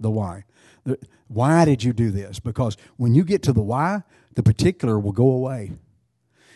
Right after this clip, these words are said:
If you find out why you're doing something and you learn how not to do it, then that particular goes away. And so a lot of times we look at the particulars, and again, don't misunderstand,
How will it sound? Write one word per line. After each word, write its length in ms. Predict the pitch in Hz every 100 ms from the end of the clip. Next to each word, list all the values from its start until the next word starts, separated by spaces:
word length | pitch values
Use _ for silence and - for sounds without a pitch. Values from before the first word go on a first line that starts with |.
| -
If 180 | 117 143
you 100 | 175
find 280 | 190 175
out 220 | 165 143 98
why 340 | 104 127 160
you're 200 | 170 160
doing 220 | 156 165
something 440 | 156 190 180 208 190 _ _
and 180 | 131 120
you 180 | 123 127
learn 180 | 135 123
how 200 | 127 107
not 300 | 107 135 -
to 100 | 143
do 140 | 160
it, 160 | 180 _ _ _
then 160 | 127 117
that 200 | 120 -
particular 500 | 113 143 131 123 123 101
goes 300 | 92 95 98
away. 380 | 120 160 - - _ _ _ _ _
And 140 | - 120
so 140 | 143
a 40 | 113
lot 160 | 151
of 80 | 226
times 240 | 208 175
we 120 | 120 170
look 220 | 180 -
at 100 | 151
the 60 |
particulars, 520 | 113 123 190 196 120 101
and 80 |
again, 200 | 110 143
don't 160 | 117 160
misunderstand, 580 | 170 190 170 - 180